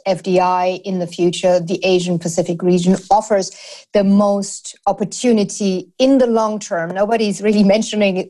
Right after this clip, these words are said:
Europe. <laughs> Nobody's really mentioning too much the U S, despite that edge, especially from the U S, when it comes to the technology sector, A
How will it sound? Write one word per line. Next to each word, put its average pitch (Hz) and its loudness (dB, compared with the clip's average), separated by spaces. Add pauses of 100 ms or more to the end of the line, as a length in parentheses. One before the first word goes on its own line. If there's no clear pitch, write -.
Europe. 208 2 (640)
<laughs> 427 -4
Nobody's 202 0
really 180 -2
mentioning 180 -2
too 185 0
much 170 0
the 185 -2 (140)
U 175 4
S, 185 -4
despite 233 -2
that 175 -2 (100)
edge, 202 2
especially 185 -6
from 175 -10
the 165 -6
U 165 -2
S, 202 0 (260)
when 185 -2
it 180 -2
comes 185 -4
to 180 2
the 175 0
technology 180 0
sector, 170 -2
A 196 4